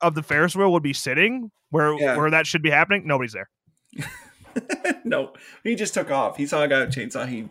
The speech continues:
Speaker 2: "Fuck you guys, you're on your own."
Speaker 1: I, he had to. I mean,
Speaker 2: Yeah.
Speaker 1: <laughs>
Speaker 2: So yeah, then we see, um, the cop,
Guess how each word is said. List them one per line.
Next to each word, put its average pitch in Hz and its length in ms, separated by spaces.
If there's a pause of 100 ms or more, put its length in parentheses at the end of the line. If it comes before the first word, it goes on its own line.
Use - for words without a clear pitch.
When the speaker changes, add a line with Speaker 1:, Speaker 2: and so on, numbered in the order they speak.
(340)
Speaker 2:
"Fuck - 240
you 220 100
guys, 196 340
you're 196 120
on 190 140
your 185 200
own." 165 300 (840)
Speaker 1:
I, 123 240 (180)
he 120 80
had 135 280
to. 107 180 (240)
I 117 80
mean, 110 280 (120)
Speaker 2:
Yeah. 127 260 (120)
Speaker 1:
<laughs> 147 280 (480)
Speaker 2:
So - 140
yeah, 180 160
then 165 140
we 170 100
see, 180 460
um, 117 580 (240)
the - 80
cop, 131 560